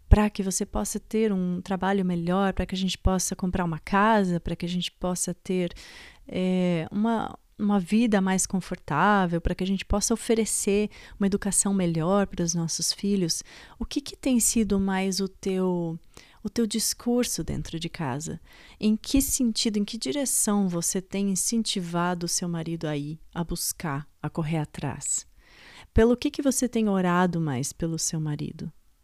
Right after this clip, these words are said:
Como têm sido as suas orações? Será que você tem orado mais por aquela promoção, por aquela vaga nova que o seu marido se candidatou e vocês estão esperando resposta?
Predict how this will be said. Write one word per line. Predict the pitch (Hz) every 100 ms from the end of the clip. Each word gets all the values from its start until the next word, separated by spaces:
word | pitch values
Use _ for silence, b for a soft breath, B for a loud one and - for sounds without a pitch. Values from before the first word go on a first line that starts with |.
| -
Como | 262 294
têm | 269 220
sido | - 185
as | 180
suas | - 175 170
orações? | 165 156 - 160 135 156 - B B B
Será | - 226
que | 240
você | 262 269 262
tem | 240 220
orado | 202 196 190 185
mais | 180 190 -
por | 190
aquela | 175 175 185 185
promoção, | - 180 170 156 - 180 175 180 180
por | 175 170
aquela | 165 175 160 165 160
vaga | 160 160 160
nova | 147 160 175
que | 165
o | -
seu | 170
marido | 160 151 156
se | -
candidatou | 170 180 160 156 151 - - 170
e | 170
vocês | 160 - 151
estão | - 156
esperando | 160 - 151 147 151
resposta? | 139 147 - 165 170 185 175 - 185